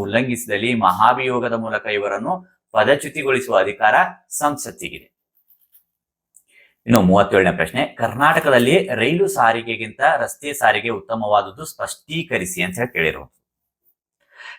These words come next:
ಕರ್ನಾಟಕದ ಜನರು ಹೆಚ್ಚಾಗಿ ಹಳ್ಳಿಗಾಡಿನಲ್ಲಿಯೇ ವಾಸ ಮಾಡುವುದರಿಂದ ಪ್ರತಿಯೊಂದು ಹಳ್ಳಿ, ಪಟ್ಟಣ ಹಾಗೂ ಇತರ ಜನವಸತಿಗಳನ್ನು ಸಂಪರ್ಕಿಸಲು ರಸ್ತೆ ಸಾರಿಗೆ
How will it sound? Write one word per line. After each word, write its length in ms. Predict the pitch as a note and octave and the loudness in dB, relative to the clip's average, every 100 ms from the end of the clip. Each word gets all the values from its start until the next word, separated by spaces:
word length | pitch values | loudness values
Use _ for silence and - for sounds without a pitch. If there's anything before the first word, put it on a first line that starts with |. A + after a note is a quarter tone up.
| - | 2
ಕರ್ನಾಟಕದ 560 | E3 F3 A3+ B3 B3 A3+ | 4 8 8 8 6 4
ಜನರು 260 | F3+ E3 | 4 2
ಹೆಚ್ಚಾಗಿ 460 | F#3 - D3+ C3+ C#3+ | 2 2 2 0 0
ಹಳ್ಳಿಗಾಡಿನಲ್ಲಿಯೇ 800 | A#2 G2+ A2 G#2+ G2+ G2+ G#2 C#3+ | -4 -2 4 4 4 -2 0 6
ವಾಸ 180 | G#2+ F#2 B2+ | 6 4 0
ಮಾಡುವುದರಿಂದ 540 | B2 G#2 F#2+ F#2 G2 C3+ | -2 -2 -6 -6 -2 -2
ಪ್ರತಿಯೊಂದು 440 | G#2+ G2+ C3+ D3 D#3+ | -4 -16 -14 -10 -6
ಹಳ್ಳಿ, 280 | A2+ A#2+ D3 B2 | -4 -4 -4 -8
ಪಟ್ಟಣ 400 | G#2+ G#2 G#2+ A2+ C#3 | -8 -6 -2 2 4
ಹಾಗೂ 200 | A#2+ A#2 | 4 0
ಇತರ 260 | A2+ F#2+ B2 | -2 -2 -2
ಜನವಸತಿಗಳನ್ನು 840 | A2+ A2+ B2 C3+ - - A#2+ A2 G#2+ | 0 0 -2 -4 -10 -4 -2 -2 -6
ಸಂಪರ್ಕಿಸಲು 600 | G2 A2+ G#2 G2+ G#2+ C#3 G3 - _ - | -10 -8 -10 -10 -2 2 2 -2 _ -4
ರಸ್ತೆ 340 | G2 - A#2 | -4 -2 0
ಸಾರಿಗೆ 440 | A#2 A2+ G#2 G#2+ | 2 4 2 4